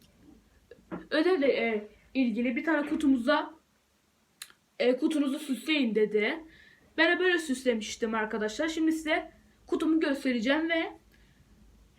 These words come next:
burada da cümleler var. Onları sormaya başlayacağım. Hazırsanız başlayalım. Şimdi arkadaşlar, gördüğünüz gibi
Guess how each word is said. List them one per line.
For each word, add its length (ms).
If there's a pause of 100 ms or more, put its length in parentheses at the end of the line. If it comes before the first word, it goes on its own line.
(140)
burada 340
da 120
cümleler 540
var. 160
Onları 400
sormaya 420
başlayacağım. 640 (260)
Hazırsanız 560
başlayalım. 640 (640)
Şimdi 280
arkadaşlar, 640 (1900)
gördüğünüz 520
gibi 380